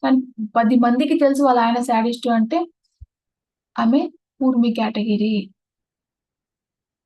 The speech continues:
అందరితో ఓపెన్, అందరితో చెప్పుకుంటుంది సానుభూతి కోసం.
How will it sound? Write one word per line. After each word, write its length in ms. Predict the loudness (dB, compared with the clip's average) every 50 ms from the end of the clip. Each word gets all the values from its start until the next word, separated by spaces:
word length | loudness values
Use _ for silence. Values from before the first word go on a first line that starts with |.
| _ _ _ _ _ _ _ _ _ _ _ _ _ _ _ _ _ _ _ _ _ _ _ _ _ _ -2
అందరితో 380 | 0 2 2 2 0 0 0 0
ఓపెన్, 320 | 0 0 0 2 2 2 2 0 -2 -10 -20 -20 _ _ _ -6
అందరితో 380 | -6 -2 -2 -2 -2 -2 -2
చెప్పుకుంటుంది 800 | -2 -2 -4 -4 -6 _ -4 -2 -2 0 0 2 2 2 2 0 -2 -4 -4 -8 _ _
సానుభూతి 580 | -10 -6 -4 -2 -2 -2 -2 -2 -4 -6 -6 -6
కోసం. 400 | -4 -4 -4 -4 -4 -2 -2